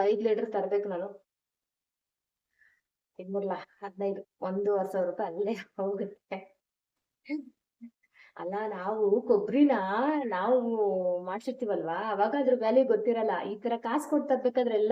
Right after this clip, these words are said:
ಗೊತ್ತಾಗತ್ತೆ. ಒಂದಕ್ಕೊಂದು ಎಷ್ಟಾಗತ್ತೆ, ಎಷ್ಟಾಗತ್ತೆ ಅಂತ ಯೋಚನೆ ಮಾಡಿದಾಗ ಗೊತ್ತಾಗುತ್ತೆ ಎಲ್ಲ ನಮ್ಗೆ. ಏನು ಮಾಡಕ್ಕಾಗಲ್ಲ, ತಗೊಳ್ಳೇಬೇಕು, ತಿನ್ಲೇಬೇಕು, ಪ್ರತಿದಿನ ಎಣ್ಣೆ ಬಳಸ್ಲೇಬೇಕು.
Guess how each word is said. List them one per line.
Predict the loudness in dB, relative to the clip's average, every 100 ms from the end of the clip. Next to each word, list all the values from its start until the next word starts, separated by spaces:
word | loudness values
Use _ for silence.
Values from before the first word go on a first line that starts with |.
| 4
ಗೊತ್ತಾಗತ್ತೆ. | 2 0 0 -2 -4 -12 -18 -20 _ -4
ಒಂದಕ್ಕೊಂದು | -2 2 6
ಎಷ್ಟಾಗತ್ತೆ, | 6 6 2 2 2
ಎಷ್ಟಾಗತ್ತೆ | 2 2 2 2
ಅಂತ | 0
ಯೋಚನೆ | 2 0 2 2
ಮಾಡಿದಾಗ | 2 4 4 4
ಗೊತ್ತಾಗುತ್ತೆ | 4 2 2 2 2
ಎಲ್ಲ | 4 2 2
ನಮ್ಗೆ. | 0 2 2 -2 -2 -8 -12 _ _ _ _ _ _ _ _ _ -20 -18 -20 _ _ _ _ _ _ _ _ _ _
ಏನು | -2 2
ಮಾಡಕ್ಕಾಗಲ್ಲ, | 2 2 2 2 2
ತಗೊಳ್ಳೇಬೇಕು, | 2 6 6 8 6 4 0 -4 -8 0
ತಿನ್ಲೇಬೇಕು, | 4 8 10 10 6 2
ಪ್ರತಿದಿನ | 0 -2 0 2
ಎಣ್ಣೆ | 2 2 2 2
ಬಳಸ್ಲೇಬೇಕು. | 2 -4 2 4 4 2 -2 -4 -12